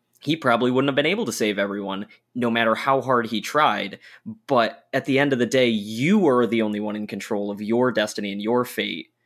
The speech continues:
But the multiverse is what's screwing that up. So the answer is not for Miguel to change more things. It's for him to change less.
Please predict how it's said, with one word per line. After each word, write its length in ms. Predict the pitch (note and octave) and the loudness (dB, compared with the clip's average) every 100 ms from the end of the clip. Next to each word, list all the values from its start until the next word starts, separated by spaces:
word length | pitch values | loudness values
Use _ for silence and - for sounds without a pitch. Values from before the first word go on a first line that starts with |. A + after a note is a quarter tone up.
| _ _ _ | _ _ _
But 240 | G#2 B2+ A#2+ | -4 -4 -2
the 60 | G#2+ | 0
multiverse 560 | A#2+ D3 C3+ A#2 G#2 | 2 2 2 0 0
is 100 | G#2+ | -2
what's 180 | G#2+ - | -6 -6
screwing 320 | - A#2 G#2 | -4 -4 -4
that 160 | G2+ G2+ | -4 -2
up. 220 | A#2+ - | -2 -4
So 120 | - A#2+ | -8 -4
the 200 | A#2+ - | -4 0
answer 380 | C#3 D3 - A2+ | 0 0 0 0
is 180 | G#2 A2+ | -2 -2
not 260 | B2 C3 | -2 -2
for 80 | - | -4
Miguel 320 | A2 G#2 A#2 A2 | -4 0 -2 -2
to 120 | - | -6
change 360 | - C3+ G#2+ - | -4 -2 -2 -2
more 180 | A#2 D3+ | 0 0
things. 380 | D3 G2+ G2+ F#2 | 0 -6 -6 -10
It's 160 | - | -10
for 120 | - | -8
him 120 | G#2+ G2+ | -8 -8
to 40 | |
change 340 | - G2+ G2 - | -6 -6 -6 -10
less. 440 | G2 - - - | -14 -12 -14 -16